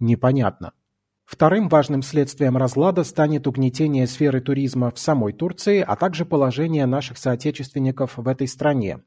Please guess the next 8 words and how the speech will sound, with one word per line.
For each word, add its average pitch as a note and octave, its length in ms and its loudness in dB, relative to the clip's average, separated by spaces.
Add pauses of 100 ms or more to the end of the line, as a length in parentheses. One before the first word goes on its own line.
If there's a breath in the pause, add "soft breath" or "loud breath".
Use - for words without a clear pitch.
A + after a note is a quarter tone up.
где A2 300 -6
их A2 180 -4
число E3+ 380 0
резко B2 340 -2
выросло C3+ 400 -2
в - 80 -20
прошлом B2 400 -2
году. B2+ 340 -2